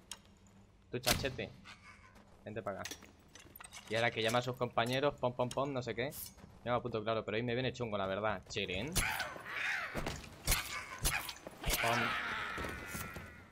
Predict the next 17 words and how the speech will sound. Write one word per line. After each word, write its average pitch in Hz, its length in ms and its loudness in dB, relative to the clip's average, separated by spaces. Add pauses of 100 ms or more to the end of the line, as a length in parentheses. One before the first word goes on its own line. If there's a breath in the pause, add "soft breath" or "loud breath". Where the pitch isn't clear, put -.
(3500)
Sí, 127 200 0
la 127 120 8
verdad 107 240 4
es - 60 -4
que 135 160 2
yo 127 100 4
igual. 143 400 6 (1040)
La 104 120 -2
verdad 101 260 0
es - 80 -20
que 135 640 -2 (1000)
me 101 100 -2
he - 20 0
dado 120 140 4
cuenta 131 260 2
yo 127 100 4
también, 127 480 2